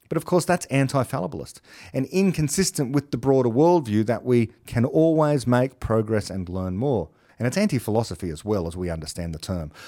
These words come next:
Popper even wrote about not wanting to quibble over definitions. He spoke about this and wrote about this in Objective Knowledge. Now, putting all that aside, the other reason to object to providing precise definitions of things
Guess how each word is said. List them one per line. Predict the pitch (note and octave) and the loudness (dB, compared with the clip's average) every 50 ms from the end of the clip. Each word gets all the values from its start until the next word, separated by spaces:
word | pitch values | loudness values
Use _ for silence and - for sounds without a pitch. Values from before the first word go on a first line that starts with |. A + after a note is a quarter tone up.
| - - - _ - | -20 -20 -6 _ 0
Popper | - - E3 - - D#3+ D3+ D3 | 2 2 2 4 4 4 6 6
even | C#3 C3 C3 B2 A2+ | 4 4 4 4 4
wrote | G#2+ A#2 A#2+ C3 C3 - | 6 6 6 4 2 0
about | B2 G2 G2+ F#2+ F#2+ G2 - - - | -2 0 2 2 2 0 -2 -4 -2
not | A#2 A2+ A#2 C3+ C#3+ - - - | 2 4 4 4 4 2 -4 -4
wanting | A#2 A2 A#2 B2+ C#3 C#3+ C3+ - - C3+ B2 | 0 2 4 4 4 2 2 2 4 4 4
to | - - C3+ A#2 | 6 4 4 4
quibble | - - D3 D3+ C3+ C#3 B2+ A#2 | 4 4 4 6 6 4 2 4
over | G2+ B2 C3 C3+ C3+ B2 B2 | 4 4 6 6 4 4 2
definitions. | A2 A2+ G#2 - A#2 G#2+ G2+ F#2+ - - G2 F2+ - | 2 2 0 0 0 -2 -2 -2 -4 -4 -6 -6 -4
He | - G2+ F#2+ | -4 -4 -4
spoke | - - - - - A#2 A#2 - | -4 -4 -4 -2 0 0 0 0
about | G#2+ G2 G#2 F#2+ - - | 0 -2 -2 -2 -2 -2
this | - G2+ F#2 - - | -4 -4 -4 -4 -4
and | G2 F#2+ | -4 0
wrote | G2+ G#2 G#2 G2+ | 0 0 0 0
about | F#2 G2 F2+ D2+ | -2 -4 -4 -4
this | D2+ F#2 - - | -6 -8 -8 -6
in | F#2 F#2 F#2 - - - - - | -6 -6 -8 -8 -12 -16 -6 -2
Objective | A2 A2 G#2+ G2+ - G2+ - - F#2 D#2+ | -2 -2 0 0 -2 -2 -2 -4 -8 -6
Knowledge. | G2 G#2+ G#2 F#2+ E2 D2 D#2 - - _ _ _ _ - - | -6 -6 -6 -6 -8 -10 -14 -18 -20 _ _ _ _ -2 0
Now, | D#3+ A#2 - - - - _ _ _ _ _ _ - | 0 0 -2 -6 -18 -20 _ _ _ _ _ _ -2
putting | C#3+ A2+ F#2+ | 0 0 2
all | F2+ F2+ | 2 2
that | B2+ E3+ G#3 | 4 4 4
aside, | G#3+ - - - F2+ F2 F#2+ G2 | 2 0 0 -2 -2 -2 -2 -4
the | B2 - - - | -4 -4 -2 0
other | E3+ A3+ C4 D4+ C4 G#3 | 0 2 4 4 4 4
reason | D3+ B2+ G#2+ F#2+ F2+ D#2 - F2 C#2+ C2+ - _ _ - | 4 2 2 0 -4 -8 -10 -14 -16 -18 -20 _ _ -6
to | - A#2+ G#2 | -2 -2 -2
object | F#2 F2+ - G#2 G2 F2+ - _ - - | -2 -2 -4 -6 -6 -6 -8 _ -12 -8
to | F#2+ F2+ E2+ E2 D#2 C#2+ - _ _ _ _ _ _ _ _ _ _ - - | -6 -6 -6 -6 -8 -12 -16 _ _ _ _ _ _ _ _ _ _ -4 -2
providing | A2+ A2 F2+ - G2+ G#2+ A2 A2+ G#2 G2+ F#2+ F2+ | -2 -2 0 0 -2 -2 -2 -2 -2 -2 -4 -4
precise | - - G2 - - - G#2 F#2 G2+ G2 - - | -4 -4 -4 -4 -4 -6 -6 -6 -6 -8 -10 -8
definitions | - - F#2 - - G#2 A2 B2 A#2+ - - A2+ G2+ F2 | -6 -4 -4 -2 0 0 0 0 0 -4 -6 -8 -8 -8
of | F2 - | -10 -14
things | - - - - - - F#2+ A2+ - | -16 -18 -20 -20 -18 -16 -16 -16 -16